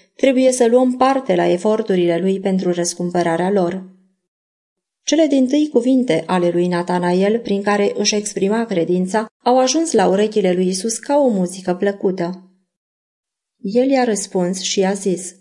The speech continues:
„Pentru că ți-am spus că te-am văzut sub smochin, crezi? Lucruri mai mari decât acestea vei vedea.”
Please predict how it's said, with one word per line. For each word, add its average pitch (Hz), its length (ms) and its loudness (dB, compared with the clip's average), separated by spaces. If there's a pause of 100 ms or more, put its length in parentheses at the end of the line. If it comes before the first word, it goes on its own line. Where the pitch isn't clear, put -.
(560)
„Pentru 196 380 -2
că 190 240 0
ți-am 180 220 -2
spus 240 380 -2
că 254 140 0
te-am 196 260 0
văzut 180 340 0
sub 190 360 -4
smochin, 175 600 -4
crezi? 202 520 -2 (640)
Lucruri 208 480 0
mai 170 200 0
mari 247 300 2
decât 170 260 0
acestea 175 460 -2
vei 175 180 2
vedea.” 175 560 -2